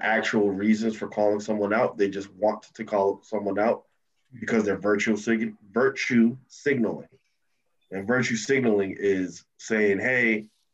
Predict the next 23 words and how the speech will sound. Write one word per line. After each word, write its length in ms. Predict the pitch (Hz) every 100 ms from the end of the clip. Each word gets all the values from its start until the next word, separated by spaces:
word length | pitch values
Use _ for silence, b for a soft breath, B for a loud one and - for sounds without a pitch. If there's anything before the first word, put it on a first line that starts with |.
| _ _ _ _ _
you 220 | 101 117
guys 260 | 117 117 104
are 80 | 95
bad. 400 | 117 117 110 113
Look 140 | 110
at 60 | 107
me 100 | 110
over 180 | 104 101
here. 220 | 110 101
I'm 200 | 98 92
good. 380 | 107 101 - - _ _ _ _ _ -
I'm 240 | 110 104
good 260 | 107 113 98
because 600 | 95 - 104 98 90 - -
what 200 | 107 110
you 80 |
said 280 | 107 107 95
is 100 | 90
bad. 460 | 85 95 92 82 78 _ _ _ _ _ -
And 100 | 98
so 400 | 107 101 92 -
I'm 280 | 110 117 110
good. 480 | 110 107 101 98